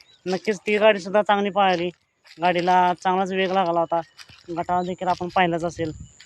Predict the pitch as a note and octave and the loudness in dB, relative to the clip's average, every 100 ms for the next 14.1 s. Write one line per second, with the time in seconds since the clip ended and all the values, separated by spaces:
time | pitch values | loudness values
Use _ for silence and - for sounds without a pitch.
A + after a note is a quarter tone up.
0 | - - _ _ G3+ G3+ A#3+ A#3+ G#3+ A3 | -20 -20 _ _ -8 -2 0 0 0 -2
1 | G#3+ - _ - - - - - - F#3+ | -6 -14 _ -18 -16 -14 -16 -14 -2 4
2 | F#3+ F3 G3+ G3 F#3+ F#3 F#3+ F#3+ F3+ F3+ | 4 4 2 2 2 2 4 4 2 4
3 | F3+ F3+ - G3 F#3+ F#3 F3+ F3+ F#3 F#3 | 4 4 0 -4 -4 -4 -4 0 0 -2
4 | F3+ F#3 - F3+ - E3+ F#3 E3+ - D#3+ | -6 -10 -10 -12 -12 -12 -6 -6 -4 -6
5 | D3 _ _ _ - - - D#3+ E3+ E3+ | -6 _ _ _ -20 -18 -8 -4 -2 0
6 | E3+ - - _ - - E3 F#3+ G3+ G#3+ | -2 -6 -20 _ -14 -2 0 2 0 2
7 | G#3 G3+ G3 G3 G#3 - - F3 E3+ G3 | 0 2 0 -2 -4 -12 -10 -4 0 0
8 | F#3+ G3 F#3+ G3 F#3 G#3 F#3+ F#3+ G3 F#3 | 0 -4 -4 -4 -2 -2 0 -2 0 2
9 | E3 E3+ - - _ _ - G3+ G3+ G3 | 2 -4 -8 -18 _ _ -2 0 2 0
10 | F3 F#3+ F#3+ G3 G3 G3 G3+ A#3 A#3+ A#3+ | 0 4 4 4 2 4 4 2 2 0
11 | G#3+ G#3+ G3+ F#3+ F#3+ G3 F#3+ F3+ G3+ - | 0 -4 -6 -4 -2 -2 -4 -8 -8 -6
12 | G3+ - E3+ F#3 E3+ - D#3+ C#3+ - - | -8 -10 -12 -6 -6 -6 -10 -10 -16 -14
13 | - - - - D3+ D#3 F#3 F#3+ G3 G3 | -12 -14 -16 -12 -6 -2 -2 0 0 0